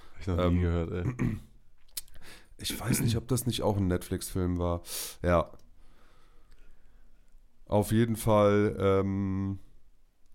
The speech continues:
Speaker 2: ja, Aaron Sorkin, das, äh, auf dem Regiestuhl, das kann auf jeden Fall sehr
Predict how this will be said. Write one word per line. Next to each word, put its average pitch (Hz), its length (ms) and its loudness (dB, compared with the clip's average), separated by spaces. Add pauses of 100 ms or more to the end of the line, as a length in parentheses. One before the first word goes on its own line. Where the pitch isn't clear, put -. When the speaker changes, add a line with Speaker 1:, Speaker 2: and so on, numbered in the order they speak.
Speaker 2:
ja, 87 240 2
Aaron 117 240 6
Sorkin, 120 920 4 (1120)
das, - 680 0
äh, 104 360 0 (180)
auf 104 200 -2
dem 107 100 0
Regiestuhl, 110 640 2
das 104 180 2
kann 113 180 2
auf 107 220 2
jeden 104 220 0
Fall 95 1700 0 (840)
sehr 95 760 4